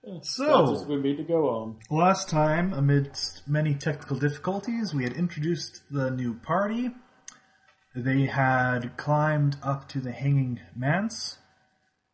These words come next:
Speaker 2: They had discovered the horrible, horrible destruction that lay within, and made their way up to where,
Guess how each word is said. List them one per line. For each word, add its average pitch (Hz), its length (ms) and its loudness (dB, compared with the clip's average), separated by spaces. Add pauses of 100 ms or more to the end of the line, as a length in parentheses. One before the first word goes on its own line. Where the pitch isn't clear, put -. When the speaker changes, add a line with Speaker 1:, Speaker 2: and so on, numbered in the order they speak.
(220)
Speaker 2:
They 123 300 -4
had 120 340 0
discovered 165 720 0
the 110 440 -2
horrible, 156 440 0
horrible 143 340 0
destruction 139 580 -2
that 117 160 -4
lay 120 160 -4
within, 233 500 -2 (1500)
and 143 480 6
made 156 240 2
their 160 140 -2
way 160 160 0
up 147 300 -2
to 139 260 2
where, 131 600 0